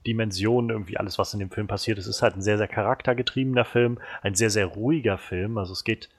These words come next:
ganz, ganz viel um so Identitätsfindung irgendwie. Und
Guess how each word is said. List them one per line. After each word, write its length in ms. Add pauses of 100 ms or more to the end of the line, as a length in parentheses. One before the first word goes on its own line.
(380)
ganz, 260
ganz 240
viel 680 (260)
um 160
so 460 (560)
Identitätsfindung 1120
irgendwie. 520 (460)
Und 540